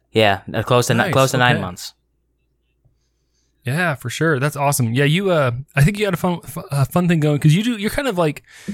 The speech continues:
Speaker 2: all over the place with it. You know, you do the podcast and then you do, like, Instagram Live slash YouTube. Am I right?
Speaker 1: Yeah. So I, um, I, I, I do the podcast, and then a few episodes into the podcast,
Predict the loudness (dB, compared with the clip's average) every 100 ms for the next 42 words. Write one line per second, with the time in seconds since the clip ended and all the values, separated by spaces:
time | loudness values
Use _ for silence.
0 | -14 _ -2 0 4 4 4 4 2 0
1 | 2 0 0 -4 0 0 0 -2 -2 0
2 | 0 0 0 2 2 2 4 4 4 2
3 | 0 0 0 0 0 0 2 2 2 -2
4 | -10 -8 -4 2 2 2 4 6 6 4
5 | 0 2 2 2 0 0 0 -4 0 4
6 | 4 4 4 4 4 4 2 4 2 2
7 | 4 4 4 0 -6 _ _ _ -20 -2
8 | 2 2 0 -8 _ _ _ -6 -2 -2
9 | 0 0 2 0 0 0 0 0 -2 -4
10 | 0 0 0 -4 -6 -4 -2 2 2 2
11 | 2 2 2 0 0 2 0 0 0 2
12 | 0 -4